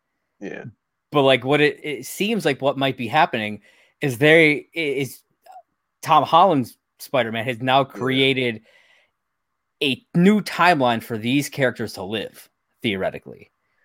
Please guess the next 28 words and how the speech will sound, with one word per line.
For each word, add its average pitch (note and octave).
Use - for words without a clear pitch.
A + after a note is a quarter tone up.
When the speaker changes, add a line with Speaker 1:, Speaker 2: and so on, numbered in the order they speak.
Speaker 2:
You A#2+
know A2
what A2
Speaker 1:
Yeah, G2+
Speaker 2:
I -
mean? A#2+
Speaker 1:
he's E3+
creating C#3
a C#3
new C3+
timeline A#2+
for B2
them, A2
'cause G#2+
no B2+
matter C3+
what D#3
he C#3
does, G#2
there A2+
will A2+
always A#2+
be A2
timelines G#2
where G2+
they F#2+
don't. G2
Speaker 2:
Yeah. -